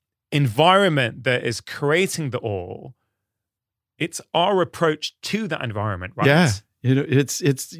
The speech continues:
Speaker 2: that's so important, Rangan, to bring this into our focus here. And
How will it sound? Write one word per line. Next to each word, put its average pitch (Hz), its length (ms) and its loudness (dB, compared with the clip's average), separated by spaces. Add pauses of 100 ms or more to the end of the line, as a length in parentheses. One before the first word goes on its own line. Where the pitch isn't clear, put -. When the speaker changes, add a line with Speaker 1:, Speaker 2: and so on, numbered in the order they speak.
(120)
Speaker 2:
that's 147 200 0
so 170 680 4
important, 151 640 0
Rangan, 139 420 2
to 120 80 0
bring 131 240 2
this 123 160 -2
into 120 200 2
our 113 140 2
focus 113 400 -2
here. 113 400 0 (720)
And 98 720 2